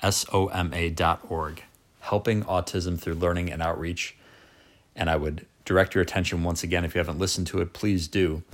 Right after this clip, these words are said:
I want it to be my most listened to episode. Episode two hundred seventy-seven of the Our Lady of Fatima podcast, where my sister Toby and my niece Brielle talk about, uh, those who've been afflicted with non-speaking autism and the tremendous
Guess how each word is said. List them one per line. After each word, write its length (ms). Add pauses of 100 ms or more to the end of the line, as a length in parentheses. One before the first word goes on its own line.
(360)
I 60
want 160
it 40
to 60
be 80
my 140
most 360
listened 320
to 160
episode. 540 (640)
Episode 440
two 180
hundred 240
seventy-seven 720
of 100
the 140
Our 100
Lady 220
of 100
Fatima 300
podcast, 640
where 80
my 60
sister 320
Toby 380
and 100
my 100
niece 240
Brielle 420
talk 280
about, 340 (800)
uh, 240
those 340
who've 100
been 120
afflicted 400
with 120
non-speaking 580
autism 640 (120)
and 200
the 260 (720)
tremendous 880